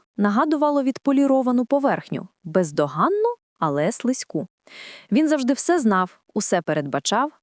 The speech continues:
говорив спокійно, без тіні сумніву. Поруч із ним вона почувалася малою дівчинкою, яка весь час намагається відповідати якимось невидимим вимогам.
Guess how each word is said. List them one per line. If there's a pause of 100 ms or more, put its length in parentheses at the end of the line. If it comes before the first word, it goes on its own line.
(180)
говорив
спокійно, (140)
без
тіні
сумніву. (420)
Поруч
із
ним
вона
почувалася
малою
дівчинкою,
яка
весь
час
намагається
відповідати
якимось (300)
невидимим
вимогам.